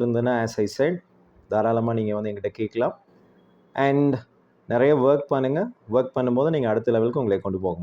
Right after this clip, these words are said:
முடியும். So, before signing off, I would like to say you something. Technology is an aid. It is not your maid.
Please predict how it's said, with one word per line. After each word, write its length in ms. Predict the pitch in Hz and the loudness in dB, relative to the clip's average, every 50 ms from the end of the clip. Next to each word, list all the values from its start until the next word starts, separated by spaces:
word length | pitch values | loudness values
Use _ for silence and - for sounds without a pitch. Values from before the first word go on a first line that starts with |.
| 87 | -12
முடியும். 240 | 87 87 50 50 _ _ _ _ _ _ _ _ _ _ _ _ _ _ _ _ _ _ - - | -14 -16 -20 -20 _ _ _ _ _ _ _ _ _ _ _ _ _ _ _ _ _ _ -14 -2
So, 100 | - 117 90 80 - _ _ _ - _ _ _ _ _ _ _ _ _ _ _ _ _ _ - - - _ - _ _ _ _ _ _ - 123 | -2 -2 -2 -2 -6 _ _ _ -20 _ _ _ _ _ _ _ _ _ _ _ _ _ _ -20 -20 -20 _ -20 _ _ _ _ _ _ -2 0
before 220 | 120 123 135 123 - 139 | 2 2 0 0 0 -2
signing 280 | 135 139 135 127 113 107 | -2 0 0 0 0 -2
off, 120 | 107 107 - - - _ _ _ _ _ _ _ _ _ _ _ - _ _ _ 101 | -4 -6 -8 -16 -20 _ _ _ _ _ _ _ _ _ _ _ -20 _ _ _ -2
I 60 | 113 | 0
would 140 | 113 107 110 | 0 0 0
like 120 | 107 - - | -2 -4 -8
to 40 | 113 - - | -8 -2 0
say 80 | 110 107 110 | 2 2 2
you 60 | 104 - 127 | 0 -2 -6
something. 280 | 107 90 87 - - - _ _ - - _ _ _ _ - _ _ _ _ _ _ _ _ _ _ _ _ _ | -8 -8 -10 -12 -16 -18 _ _ -20 -20 _ _ _ _ -20 _ _ _ _ _ _ _ _ _ _ _ _ _
Technology 880 | 127 113 - - 120 120 120 120 120 120 117 165 226 262 262 - - | -2 -2 -2 -2 0 0 2 2 2 2 0 0 0 0 0 0 -2
is 120 | 110 110 - | -4 -2 -2
an 160 | 113 110 - - - | -4 -4 -6 -4 -2
aid. 440 | 131 131 117 110 101 95 90 85 - - _ _ _ _ _ _ _ _ _ _ _ _ _ _ _ _ _ _ _ _ _ _ _ _ - | 0 2 2 2 0 -2 -4 -6 -10 -14 _ _ _ _ _ _ _ _ _ _ _ _ _ _ _ _ _ _ _ _ _ _ _ _ -8
It 160 | 104 92 - | -4 -2 -2
is 180 | 117 113 - 120 | -4 -2 -2 -2
not 240 | 117 117 117 117 | 0 0 0 0
your 160 | 117 113 104 101 | 0 0 2 2
maid. 560 | 107 113 117 117 107 101 95 90 87 92 | 2 2 2 2 2 0 -2 -4 -6 -8